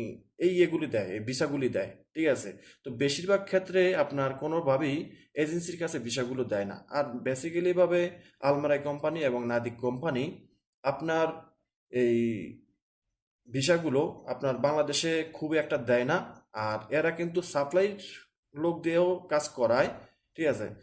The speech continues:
তো সাপ্লাইর লোক দিয়ে যদি কাজ করায়ও, তাদের পক্ষ থেকে ওই কর্মীদের বেতন ভাতা সবকিছুই ঠিকঠাক মতো দিয়ে দেয়, আমি একটু আগে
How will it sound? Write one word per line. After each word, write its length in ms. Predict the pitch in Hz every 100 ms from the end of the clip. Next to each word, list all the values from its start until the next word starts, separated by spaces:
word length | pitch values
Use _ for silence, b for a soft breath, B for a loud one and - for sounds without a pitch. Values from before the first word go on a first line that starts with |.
| B _
তো 60 | 131 -
সাপ্লাইর 360 | 139 170 180 190
লোক 80 | 180
দিয়ে 120 | 185 180
যদি 120 | 175 170
কাজ 120 | 160 156 -
করায়ও, 380 | 151 151 170 135 147 - - -
তাদের 280 | 139 175 180
পক্ষ 140 | 180 175 180
থেকে 240 | 175 175 185 185 185 -
ওই 80 | 165 170
কর্মীদের 460 | 170 175 170 135 139 143
বেতন 240 | 143 151
ভাতা 200 | 147 151 -
সবকিছুই 440 | 135 - 151 165 160
ঠিকঠাক 240 | 127 139 135
মতো 140 | 135 127
দিয়ে 120 | 127
দেয়, 100 | 131
আমি 80 | 127
একটু 120 | 127 127
আগে 100 | 123